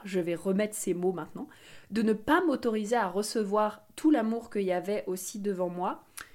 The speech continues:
que je me suis perchée. Parce que c'était plus facile de me déconnecter de tout ce que je ressentais, plutôt que de continuer de ressentir et d'avoir cette douleur de « je suis en train de tout donner, mais je ne reçois pas ».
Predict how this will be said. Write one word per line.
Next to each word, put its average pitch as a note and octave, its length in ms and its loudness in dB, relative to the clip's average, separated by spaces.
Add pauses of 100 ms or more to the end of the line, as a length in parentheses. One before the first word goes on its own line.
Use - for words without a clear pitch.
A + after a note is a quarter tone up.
(840)
que A#3+ 340 2 (1080)
je A3+ 160 0
me A3+ 80 2
suis A3+ 160 -4
perchée. A3 460 -6 (140)
Parce A3+ 180 -4
que - 160 -2
c'était B3+ 240 -2
plus E4+ 160 2
facile D4+ 400 0
de A3+ 80 2
me G#3+ 140 2
déconnecter C4 640 0
de G#3 80 -4
tout D#4+ 180 -6
ce - 80 -10
que B3 100 0
je G#3 120 -2
ressentais, G#3 580 -2 (1400)
plutôt D4 320 4
que B3+ 380 0
de G#3 120 2
continuer C#4+ 460 2
de A3 120 0
ressentir B3 720 0 (100)
et G#3+ 60 0
d'avoir G#3 300 2
cette F#3+ 240 -4
douleur A#3+ 460 2
de « A#3 260 2 (100)
je G#3 120 -4
suis A3 160 -4
en A3 80 0
train A3 180 -2
de G#3 60 2
tout D4 180 2
donner, A#3 420 2 (800)
mais G#3+ 120 2
je G3+ 100 0
ne A3 80 2
reçois G#3+ 240 -2
pas ». - 240 -10